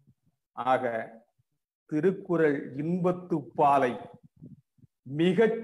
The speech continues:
சரியாக, மிகச் சரியாக படித்து உள்வாங்கிக் கொண்டால், உள்வாங்கிக் கொண்டால் அந்த குடும்ப வாழ்வு வாழ்வாங்கு வாழுகின்ற இன்ப வாழ்வாக நின்று நிலைக்கும்.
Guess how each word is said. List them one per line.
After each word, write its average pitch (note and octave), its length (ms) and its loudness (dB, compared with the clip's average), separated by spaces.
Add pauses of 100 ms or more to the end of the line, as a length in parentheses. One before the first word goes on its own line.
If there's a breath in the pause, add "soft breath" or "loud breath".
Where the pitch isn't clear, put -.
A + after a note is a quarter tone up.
சரியாக, G3 600 4 (680)
மிகச் E3+ 440 0
சரியாக D3+ 600 2 (180)
படித்து D#3+ 520 0 (400)
உள்வாங்கிக் D3+ 800 0
கொண்டால், A#2 500 0 (680)
உள்வாங்கிக் C#3 640 -2
கொண்டால் A2+ 420 -2 (340)
அந்த A#2+ 260 -10
குடும்ப C3+ 520 -4
வாழ்வு A#2+ 460 -2 (480)
வாழ்வாங்கு E3 840 4
வாழுகின்ற F3 720 4 (520)
இன்ப A#3+ 400 4
வாழ்வாக E3 640 4 (120)
நின்று A3 320 2 (140)
நிலைக்கும். G#3 600 2